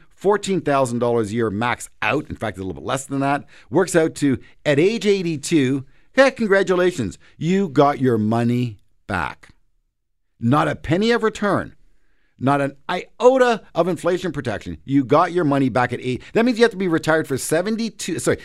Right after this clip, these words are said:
seventeen years just to get your money out of C P P. If you die earlier, you receive a death benefit of twenty-five hundred dollars.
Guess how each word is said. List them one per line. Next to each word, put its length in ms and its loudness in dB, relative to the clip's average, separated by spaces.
seventeen 580 -2
years 200 2
just 340 0
to 60 0
get 240 -4
your 120 -4
money 340 -2
out 160 0
of 100 -6
C 280 -8
P 240 -8
P. 320 -6
If 180 -10
you 80 -6
die 200 -2
earlier, 500 0
you 140 2
receive 300 0
a 80 0
death 300 -2
benefit 460 -4
of 340 0
twenty-five 540 -12
hundred 340 -14
dollars. 420 -12